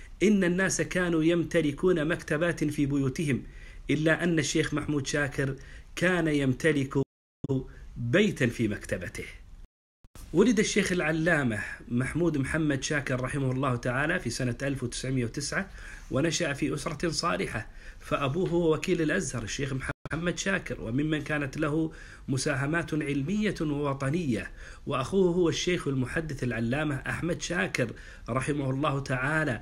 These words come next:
والذي كان يكبر الشيخ محمود شاكر بما يقرب من عشرين سنة،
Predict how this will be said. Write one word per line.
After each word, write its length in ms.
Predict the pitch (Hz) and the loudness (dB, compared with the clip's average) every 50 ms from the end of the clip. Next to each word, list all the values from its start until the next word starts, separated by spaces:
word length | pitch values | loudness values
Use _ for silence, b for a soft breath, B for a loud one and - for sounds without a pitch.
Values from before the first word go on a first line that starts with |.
| B B B B - | B B B B -4
والذي 280 | 113 120 135 139 139 135 - _ _ _ _ _ _ - - 131 | -2 0 0 0 0 -2 -4 _ _ _ _ _ _ -8 -4 -4
كان 220 | - - - 156 143 | -2 0 0 2 2
يكبر 420 | 156 165 202 202 - 151 147 143 | 2 2 0 0 -2 -2 -2 -2
الشيخ 300 | 135 - - 165 156 - | 0 0 -2 -2 -2 -2
محمود 300 | 143 147 147 151 156 135 | -4 -4 -2 -4 -4 -2
شاكر 300 | - 175 175 156 - 156 | -2 -2 -2 -2 -2 -2
بما 280 | 143 143 143 147 143 139 | -4 -2 -2 -2 0 0
يقرب 360 | 165 180 - - 160 151 147 | 0 -2 0 -2 -2 0 0
من 240 | 139 143 156 156 147 | 0 0 0 0 0
عشرين 540 | 127 131 127 - 123 123 151 147 120 117 - | 0 -2 -2 -2 -2 0 0 2 0 0 0
سنة، 320 | - - 113 107 98 B | -2 -4 -4 -4 -4 B